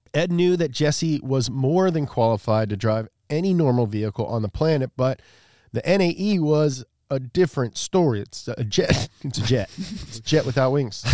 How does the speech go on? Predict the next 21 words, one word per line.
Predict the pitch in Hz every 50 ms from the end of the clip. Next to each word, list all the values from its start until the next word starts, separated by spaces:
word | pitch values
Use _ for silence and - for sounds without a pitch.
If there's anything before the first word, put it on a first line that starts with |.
| - - - - - - 480 - - - 185 -
Uh, | - 139 131 127 127 120 - - - - 165 135 139 117
<laughs> | - - - - - - -
on | 147 151 151
the | 160
ground. | 127 131 123 120 120 123 - - _ _ _ - 180
So, | 123 113 117 139 117 110 107 101 - - 117 107 98 - - - 139 - - - - 120 - - 151
<laughs> | 117 - - 110 - - - - - - - - - - -
so | - - 156
he | 170 214
wanted | 247 269 254 226 233
to | 214
make | 208 202 185 -
sure | - - 240 285 247 214 208 214 208 180 -
that | - 175 160
Jessie | 131 180 190 185 - 202
had | 185 175 175 160
the | 160
physical | - - 185 190 190 196 - 175 165
endurance | 156 143 147 196 233 233 208 190 185 - -
to | - 165 139
handle, | 151 151 151 151 151 147 151 147 -